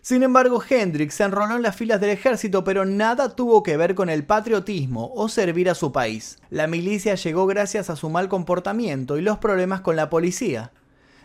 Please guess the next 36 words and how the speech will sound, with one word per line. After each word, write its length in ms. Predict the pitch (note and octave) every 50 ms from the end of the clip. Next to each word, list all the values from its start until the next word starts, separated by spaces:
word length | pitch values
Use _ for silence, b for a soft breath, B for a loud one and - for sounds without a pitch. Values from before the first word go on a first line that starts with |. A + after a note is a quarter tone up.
| b
En 200 | - F3 F#3 G3+
mil 180 | A3 B3+ C4+ C4
novecientos 600 | B3+ A#3 G#3+ F#3+ G3 - G#3+ G#3+ G#3 G#3 G3+ F3+
sesenta 360 | G3 F3+ - G3 F#3 G3 G#3
y 60 | A#3
uno 240 | A3 G3+ F3+ E3 D3
sintió 320 | - F3+ F3 E3 F3 G#3
el 100 | G#3+ G3+
frío 320 | G3+ - G#3+ A3 A3 A3 G3
de 80 | F3+
los 140 | E3 D#3 D3
barrotes, 580 | E3+ F3 F#3 A3 A3+ E3 C3+ A#2+ - A#2+ A#2+ -
pero 240 | - F#3+ G3+ G#3 G3
tuvo 220 | C4+ C4+ C#4 C4
la 160 | A3 F#3+ F3+
posibilidad 680 | - G#3 G#3 - - G#3 F#3 F3+ F#3+ G3 G3+ G3+ F3
de 140 | D#3 D#3 D#3+
direccionar 580 | D#3 F#3+ G3+ A3 G#3+ G#3+ - F#3 E3+ E3 E3 D#3+
su 160 | - F#3 D3+
futuro. 520 | - D3 C#3 C3+ C#3 B2+ A#2 A2 A2+ - b b b b b b b b b b b
Fue 240 | b - F#3 F#3+ F3+
detenido 560 | F3 E3+ F3 G#3 G#3+ A3+ A3+ G3 D#3 D3+ C#3+
luego 280 | D#3+ F#3+ A3+ A#3 A3+
de 100 | G#3+ F#3+
ser 200 | F#3 - G3+ F#3+
descubierto 640 | F#3+ G3 F#3 - - F#3+ F#3+ G3+ G3+ F#3 F#3+ F#3+ E3+
manejando 640 | E3+ F3+ G3+ A3+ A3+ A3 - A3+ G3+ F3+ E3+ D#3+ E3
un 80 | E3
auto 300 | F3+ F#3 G3 F#3+ G#3+ G3
robado. 640 | F#3 F#3+ G3+ G#3 A3+ G#3+ D#3+ B2+ A#2 A#2 A2+ B2 - - - _ _ _ _ -
No 180 | F3+ G#3+ B3+ B3+
una, 400 | A#3+ G#3 D#3+ C#3 C3 A#2 A#2+ C3+
sino 280 | - F#3 F3+ F#3 F#3+
en 160 | F#3 F3+ F3+ D#3
dos 300 | F#3 F#3+ G#3+ G#3+ - G#3
ocasiones. 800 | F3+ - D3 C3+ - - B2+ A2+ A2 G#2 G#2 G2+ A2+ - -